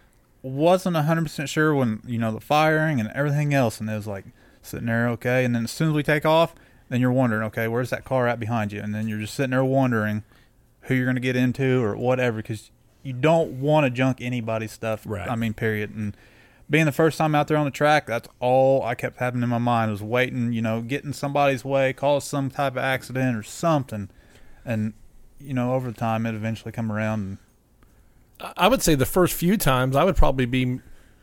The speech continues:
Speaker 3: more tired than usual 'cause I'd probably be tense and stiff and gripping the wheel too much, and, you know, I, until you get that relaxed feeling. You,
Speaker 2: Yeah, it's,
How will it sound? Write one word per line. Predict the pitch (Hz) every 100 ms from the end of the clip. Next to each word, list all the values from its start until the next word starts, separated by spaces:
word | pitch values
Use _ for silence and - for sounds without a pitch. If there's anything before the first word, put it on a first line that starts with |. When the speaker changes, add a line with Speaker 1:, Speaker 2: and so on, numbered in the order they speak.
| _ _ _
Speaker 3:
more | 139 147
tired | 135 143 160
than | 127
usual | 120 123 127
'cause | 107 123
I'd | 127
probably | 123 139 123
be | 110 110 110 -
tense | - 143 143 -
and | 113
stiff | - 143 131 131 -
and | 113 110 127
gripping | 127 151 139
the |
wheel | 127 147 139
too | - 139
much, | 135 135 135 127 - -
and, | 117 113 110 - - - - - _ _ - -
you | 139
know, | 131
I, | 139 - - - _ _ _ _ _ _
until | 165 -
you | 180 156
get | 165 - - -
that | 151 143
relaxed | 131 131 160 - -
feeling. | 127 123 131
You, | 139
Speaker 2:
Yeah, | 208 165 104
it's, | 139 139 -